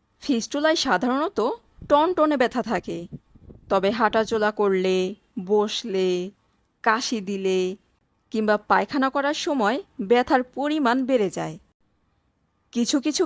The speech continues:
ক্ষেত্রে মলত্যাগের নিয়ন্ত্রণ হারিয়ে যায়।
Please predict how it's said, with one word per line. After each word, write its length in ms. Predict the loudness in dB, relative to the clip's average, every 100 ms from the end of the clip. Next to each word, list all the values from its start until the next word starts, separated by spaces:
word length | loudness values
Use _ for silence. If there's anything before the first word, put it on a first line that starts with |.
| 2
ক্ষেত্রে 360 | 0 2 4 4 4 _ -8 -2
মলত্যাগের 580 | 2 2 4 4 6 4
নিয়ন্ত্রণ 460 | 2 0 0 0 0
হারিয়ে 360 | 0 -2 -2 -2
যায়। 180 | -4 -4